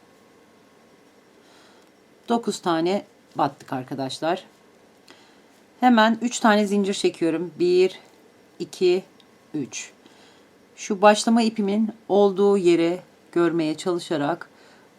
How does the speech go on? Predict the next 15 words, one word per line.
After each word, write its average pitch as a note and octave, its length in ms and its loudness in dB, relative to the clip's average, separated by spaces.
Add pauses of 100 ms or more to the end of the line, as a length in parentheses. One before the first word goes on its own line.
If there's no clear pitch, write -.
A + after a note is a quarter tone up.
(160)
buraya D#3+ 360 0
batıyorum. G#3 680 0 (2500)
Bir E3+ 140 0
zincir F#3 340 -2
çekiyorum. G#3+ 640 0 (540)
Hemen G3+ 280 2
yanındaki F#3 480 0
trabzanımın D#3 640 0
içinden D3 520 -4 (1040)
tığımı C#3+ 280 -2
geçiriyorum. F#3+ 760 0 (1400)
Bir D3+ 120 -2
sık - 260 -12
iğne F#3 160 0
yapıyorum. G3 520 0